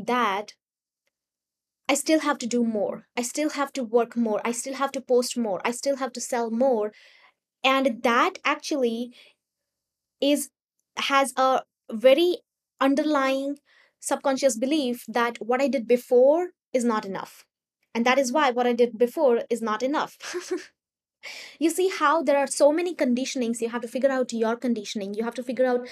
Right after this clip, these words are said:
whether you trust your sales strategies, whether you trust your content, whether you trust your audience to buy from you.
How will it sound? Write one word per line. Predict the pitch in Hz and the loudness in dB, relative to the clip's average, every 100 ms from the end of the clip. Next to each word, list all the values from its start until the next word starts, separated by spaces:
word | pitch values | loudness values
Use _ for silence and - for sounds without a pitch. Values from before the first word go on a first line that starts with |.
| - - _ | -16 -20 _
whether | 208 202 240 311 349 | -4 0 4 4 4
you | 370 277 - | 2 0 -2
trust | 262 262 - | -2 -4 -2
your | 254 | -2
sales | 247 240 214 | 0 -2 -2
strategies, | - 190 190 196 185 | -2 -4 -4 -6 -4
whether | 202 220 269 | -4 0 2
you | 302 294 | 0 -2
trust | 240 233 - | -6 -6 -4
your | 240 | -4
content, | 233 202 196 196 | -4 -8 -8 -6
whether | 208 | -2
you | 262 294 | -2 0
trust | 285 262 | -2 0
your | 269 - | 0 2
audience | 220 220 202 196 | 2 0 -2 -4
to | 214 | -6
buy | 185 185 | -4 -4
from | - 165 156 | -6 -12 -12
you. | - | -14